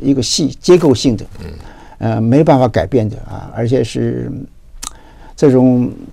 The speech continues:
Speaker 1: 不同的种族啊，这个彼此的认同不一样，对，对美国的看-，看法也不一样。所以美国现在是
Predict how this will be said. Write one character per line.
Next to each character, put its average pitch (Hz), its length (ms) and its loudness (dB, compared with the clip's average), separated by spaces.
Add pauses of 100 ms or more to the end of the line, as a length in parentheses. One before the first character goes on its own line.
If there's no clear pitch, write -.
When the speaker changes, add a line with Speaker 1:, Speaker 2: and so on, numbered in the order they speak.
(120)
Speaker 1:
不 190 140 6
同 147 200 4
的 160 100 6
种 113 220 4
族 131 220 4
啊， 117 180 4
这 127 80 0
个 135 420 2
彼 156 120 4
此 - 140 0
的 127 60 6
认 143 220 6
同 120 200 -2
不 135 140 0
一 110 200 0
样， 107 320 2
对， 131 160 -4
对 160 120 2
美 117 160 2
国 127 140 -2
的 131 120 0
看-， - 220 -6
看 143 160 0
法 113 140 -2
也 - 60 -4
不 123 120 -4
一 - 120 0
样。 85 200 -4 (540)
所 - 160 -2
以 170 40 6
美 135 100 6
国 139 100 2
现 156 140 2
在 135 80 6
是 127 200 -4